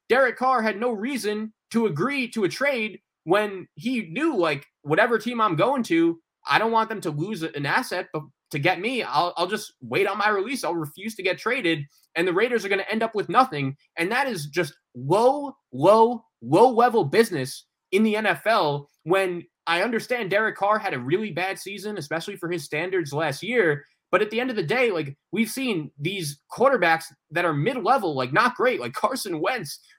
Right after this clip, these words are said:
went for a first-round pick. You know, Matt Ryan, he's getting traded for second-round picks. A guy like Derek Carr has a ton of value on the trade market. There would, would have been, we're gonna see it. Like, a lot of teams are gonna want him,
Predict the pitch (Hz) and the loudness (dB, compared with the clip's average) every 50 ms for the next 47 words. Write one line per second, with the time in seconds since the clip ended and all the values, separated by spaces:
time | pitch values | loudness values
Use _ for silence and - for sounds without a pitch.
0 | _ - 147 214 254 262 233 - 233 233 214 180 - - 240 247 233 - - 220 | _ 2 2 2 2 2 0 2 4 4 4 4 2 2 2 2 2 2 0 0
1 | 226 233 214 151 214 254 254 247 - 170 180 175 165 180 220 247 214 190 190 208 | 2 2 2 2 2 0 0 0 0 0 0 0 2 2 2 2 2 2 2 2
2 | 247 269 269 233 175 127 - _ _ _ - - 254 247 185 202 233 233 226 214 | 2 2 2 0 -2 -4 -6 _ _ _ -6 -4 -4 -2 -2 -2 -2 -2 -2 -2
3 | - - 233 269 254 226 202 165 143 - _ _ - 185 185 190 - 247 254 - | 0 2 2 2 2 -2 -4 -6 -8 -14 _ _ 0 0 0 2 2 0 0 0
4 | 220 214 226 226 220 214 180 - 247 262 - - - 170 160 139 175 180 214 269 | -2 -4 -2 -2 -2 -2 -2 -2 -2 -4 -4 -4 -6 -6 -4 0 0 2 2 2
5 | 285 269 254 220 156 139 190 240 269 269 220 170 - - 220 285 277 202 143 127 | 2 0 0 -2 0 2 2 4 4 4 0 0 0 4 6 8 8 6 6 2
6 | 117 117 _ _ _ _ _ - 196 208 214 185 165 - 190 175 143 - - - | 0 -4 _ _ _ _ _ 2 4 4 4 2 0 -2 -2 -2 -2 -4 -4 2
7 | 202 233 302 302 294 262 190 147 180 196 254 311 285 202 151 131 127 120 117 - | 4 6 6 6 4 -2 -2 0 2 4 4 4 4 2 0 -2 -2 -2 -4 -8
8 | _ _ _ _ - 196 247 302 294 247 160 - - 262 320 311 247 185 151 139 | _ _ _ _ 2 2 2 4 2 0 -2 0 0 2 2 2 2 2 0 0
9 | 143 139 127 117 - _ 139 156 202 226 226 202 220 - 202 240 220 185 - - | 0 -2 -6 -6 -6 _ -2 0 0 0 0 -4 -8 -8 -6 -6 -6 -6 -10 -6
10 | - 226 226 214 226 226 202 190 175 175 196 226 214 - 311 320 285 175 147 147 | -2 -2 0 0 0 -2 -2 -2 -4 -4 -4 -4 -4 -4 -4 -6 -4 -4 -4 -4
11 | 143 147 147 156 180 226 269 254 240 - 262 269 233 240 240 240 214 185 165 214 | -2 -2 0 2 4 4 2 2 -2 -6 -6 -4 -2 -2 -2 -2 -2 0 2 4
12 | 285 302 254 196 175 170 160 147 | 4 4 4 4 0 -4 -4 -8